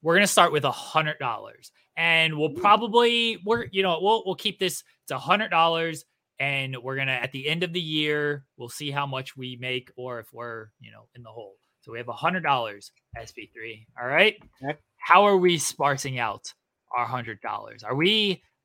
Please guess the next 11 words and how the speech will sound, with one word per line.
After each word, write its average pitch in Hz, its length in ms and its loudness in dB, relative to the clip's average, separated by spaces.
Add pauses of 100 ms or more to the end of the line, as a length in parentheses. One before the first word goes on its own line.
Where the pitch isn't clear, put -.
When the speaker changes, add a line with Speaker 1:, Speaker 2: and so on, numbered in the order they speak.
(220)
Speaker 1:
we 160 100 -2
gotta 196 220 6
bet 156 280 2
something 113 540 -6 (280)
on, 123 300 -4
just 135 180 -8
a 135 60 -8
singular 139 500 -2
bet 110 380 -8 (340)
on 123 260 -4
Grayson. 113 440 -8